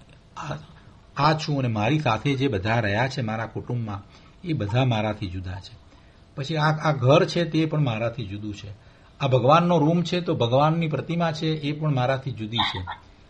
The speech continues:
આ ભગવાનની પ્રતિમાની સાથે રાખેલા બીજા ભગવાનના ફોટા, બધા ગુરુદેવનો ફોટો, આ પુસ્તકો, આ બધું પડ્યું છે, બધું મારાથી જુદું છે. એમ દરેક વસ્તુને જુદી કરતો, કરતો, કરતો પોતા સુધી પહોંચે છે, તો હું કોણ છું? અને હું કોણ છું એમ વિચાર જ્યારે કરે છે,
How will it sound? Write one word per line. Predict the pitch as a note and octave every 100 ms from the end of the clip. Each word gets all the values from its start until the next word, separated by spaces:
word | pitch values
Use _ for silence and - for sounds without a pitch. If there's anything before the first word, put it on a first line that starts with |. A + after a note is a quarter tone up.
| -
આ |
ભગવાનની | B2+ B2+ C#3+ D#3+ E3+
પ્રતિમાની | B2+ D#3 D#3 D3+ D3+
સાથે | C3 -
રાખેલા | C#3 B2 A2+ C#3 C#3
બીજા | C#3 C3
ભગવાનના | G#2+ A2 B2 C3+
ફોટા, | C3 A#2+ G#2+ B2+
બધા | A#2 A#2+ B2
ગુરુદેવનો | A#2+ A#2+ B2 A#2+
ફોટો, | A2+ A2+ A2
આ | A2+ G#2+
પુસ્તકો, | G#2+ - A#2+ A2+ A#2 - - - D#3+
આ |
બધું | A#2+ G#2+ E3
પડ્યું | G#3 D3 D#3
છે, | D#3 C3
બધું | B2 A#2 F3+ E3+
મારાથી | A2+ C#3 C#3+ C#3+
જુદું | A2+ A#2+ D3+
છે. | - F2 - - - -
એમ | G3+ A3 G#3+ - D3+
દરેક | D#3 G3+ B3
વસ્તુને | G#3+ F3 - G3+ F#3+ D#3+
જુદી | C3 D3 E3+
કરતો, | D3+ C3+ E3
કરતો, | D3+ C3 D3+
કરતો | D3+ B2+ D#3 C3+
પોતા | B2 A#2 C#3+
સુધી | B2+ B2+ A#2+
પહોંચે | A#2 A2+ C3+
છે, | B2+
તો | A#2+
હું | G#2+ D#3+
કોણ | C#3+ B2 F#2
છું? | - F2+ - - - - -
અને | C3+
હું | G2+ D3+ G#3
કોણ | D3+ D#3+ F3+ F3
છું |
એમ | D#3 D#3
વિચાર | C#3 D3+ C#3+
જ્યારે | C#3 C3 B2+
કરે | B2+ E3
છે, | D#3